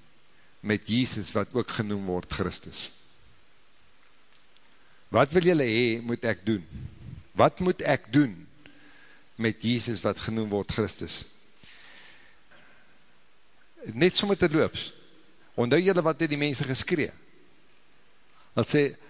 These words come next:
"Laat hom gekruisig word." Sê vir my, wat sou jy geskree het as jy daar was? As jy dit nie geskree het nie, was jy in groot moeilikheid. Want hy moes gekruisig word vir my en jou. Jy weet, ons kyk nou mos terug, ons is mos nou,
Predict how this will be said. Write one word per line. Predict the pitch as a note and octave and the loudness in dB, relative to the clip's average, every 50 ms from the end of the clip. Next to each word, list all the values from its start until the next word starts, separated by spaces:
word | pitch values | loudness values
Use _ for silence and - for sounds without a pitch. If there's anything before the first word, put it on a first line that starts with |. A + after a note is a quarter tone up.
| - - - | -14 -6 0
"Laat | A2 A#2 B2+ D3 C#3+ | 2 4 4 4 4
hom | F3 E3+ | 2 -2
gekruisig | - - D3 - - D#3+ E3 D3+ - E3 D3+ B2+ | 0 -2 -2 2 2 2 2 2 0 -2 -2 -2
word." | A2+ G#2+ G2 F#2 G2 - - - - - - - - - - - - - | -2 -2 -2 -4 -6 -12 -18 -20 -20 -20 -18 -16 -14 -12 -12 -12 -12 -6
Sê | - - A#3 B3 | -2 0 0 0
vir | - D#4+ | 0 2
my, | B3+ | 4
wat | D3+ F3 - | 4 2 2
sou | - A3 | 2 0
jy | A3+ D#3+ E3+ D#3 | 2 2 2 2
geskree | D#3+ E3 D3 - - D#3+ C#3+ C3+ | 0 -2 -4 -4 -2 -2 -2 -2
het | A2 | 0
as | - | 0
jy | C3 A#2 G#2 | 0 0 0
daar | F#2+ F2 F2+ | 0 -2 -4
was? | F#2 F2+ F2 - - - - - - - - - - - - - - - - - - - - - - - - - - - | -6 -8 -10 -10 -12 -14 -16 -20 -20 -20 -20 -20 -20 -20 -20 -20 -20 -20 -20 -20 -20 -20 -20 -20 -20 -20 -20 -8 0 2
As | C3 A#2 - | 2 4 4
jy | B2+ D#3 F#3 D#3+ | 4 2 2 4
dit | C#3+ F#3 - - | 2 2 2 2
nie | G3+ F#3 | 0 -2
geskree | - D#3+ B2+ - - D#3+ D3 D3 C#3 | 0 -2 -4 -4 -2 0 0 0 0
het | - - | -2 -2
nie, | C3 A#2+ | -2 0
was | A#2+ G#2+ - C#3 | 0 0 2 0
jy | C3 B2 | 0 0
in | G#2+ - | 0 -2
groot | - C3+ C#3 A#2+ - A2 | -2 0 0 0 -2 -2
moeilikheid. | G#2+ G2 F#2+ F2+ E2+ D#2+ - - - - - - - - - - - - - - - - - - - - - | -2 -2 -2 -2 -4 -10 -12 -18 -20 -20 -20 -20 -20 -20 -20 -20 -20 -20 -20 -20 -20 -20 -20 -20 -20 -6 0
Want | - A#2+ A#2+ A#2 | 2 2 4 4
hy | B2+ B2+ | 4 2
moes | C3 D#3 D3+ - - | 2 0 -2 0 -2
gekruisig | C#3 - - C3 B2+ A#2 A2 - A#2 F2 | -2 0 2 2 2 2 0 -2 -4 -4
word | F#2 G2+ G2 - - - | -2 -2 -2 -2 -4 -6
vir | F#2+ F#2 | -6 -4
my | F#2 F2+ F2+ | -4 -4 -4
en | F2 | -4
jou. | E2 E2 D#2+ D#2 D#2 - - - - - - - - - - - - - - - - - - - - D#3+ | -4 -6 -6 -8 -10 -16 -18 -20 -20 -20 -20 -20 -20 -20 -20 -20 -20 -20 -20 -20 -20 -20 -16 -12 -8 -4
Jy | E3 D3+ C3 | -2 0 0
weet, | C3 F#3 - | 0 0 0
ons | F3 F3+ E3 - | 0 -2 0 2
kyk | - G#3 G3 D#3+ | 4 2 2 2
nou | F3 E3 | 0 -2
mos | D3+ D3 C#3+ - | 0 0 0 0
terug, | - F#3+ F3 C3 - | 2 4 4 4 2
ons | D#3 D#3+ A#2+ A2 | 0 -2 0 0
is | D3 A#2 | -2 -2
mos | C3 C#3+ A#2+ | -2 -2 0
nou, | B2+ C#3+ B2+ B2 | 2 2 0 0